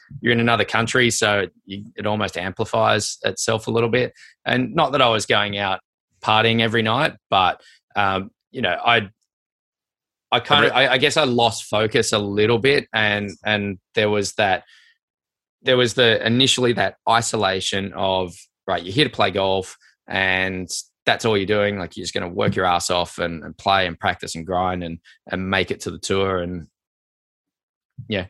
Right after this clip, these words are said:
Speaker 1: live
Speaker 2: So
Speaker 1: the
Speaker 2: what do you
Speaker 1: high life essentially. But, um, but yeah, I think, you know, <sighs> the, the lesson in it all, uh, you wanna have self-belief.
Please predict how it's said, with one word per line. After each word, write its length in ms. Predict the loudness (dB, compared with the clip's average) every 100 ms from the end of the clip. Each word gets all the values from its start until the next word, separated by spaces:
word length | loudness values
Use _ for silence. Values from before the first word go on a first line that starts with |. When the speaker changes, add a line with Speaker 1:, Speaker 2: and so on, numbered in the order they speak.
| _ _ -20 0
Speaker 1:
live 180 | 2
Speaker 2:
So 0 |
Speaker 1:
the 60 | 2
Speaker 2:
what 60 | 4
do 60 |
you 60 | 4
Speaker 1:
high 80 | 4
life 260 | 2 0
essentially. 520 | -2 -4 -6 -4 -2 -2
But, 260 | -2 -2 -6 -20 -20 _
um, 380 | 0 0 0 -2
but 100 | -2
yeah, 220 | 2 4 4
I 40 |
think, 200 | 2 -2 0
you 80 |
know, 180 | 0 0 -4 -14 -10 -10 -10
<sighs> 460 | -12 -16 -20 _ -4
the, 260 | -2 -2
the 100 | 0
lesson 380 | 2 2 2 0
in 100 | 0
it 120 | 2
all, 320 | 2 2 -2 -10 _ _ _ _ _ -20 _
uh, 140 | -16 -12 -12 -12 -14 _ -20 -20 -20 -20 -20 _ _ _ _ _ _
you 180 | -2 2
wanna 180 | 4 4
have 220 | 2 0
self-belief. 760 | 4 2 2 0 0 -4 -16